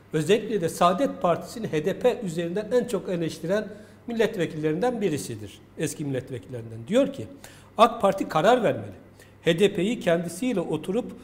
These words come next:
konuşulacak ve desteği önemsenecek bir parti olarak görüyorsa o vakit H D P'ye dair dilini ve yaklaşımını değiştirmeli.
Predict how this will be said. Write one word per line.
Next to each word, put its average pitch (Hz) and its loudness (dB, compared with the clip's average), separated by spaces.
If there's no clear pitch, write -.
konuşulacak 175 2
ve 151 -2
desteği 180 -2
önemsenecek 160 -2
bir 170 -4
parti 170 2
olarak 147 2
görüyorsa 254 4
o 185 2
vakit 185 4
H 175 0
D 165 0
P'ye 196 4
dair 151 6
dilini 196 2
ve 165 4
yaklaşımını 180 0
değiştirmeli. 143 2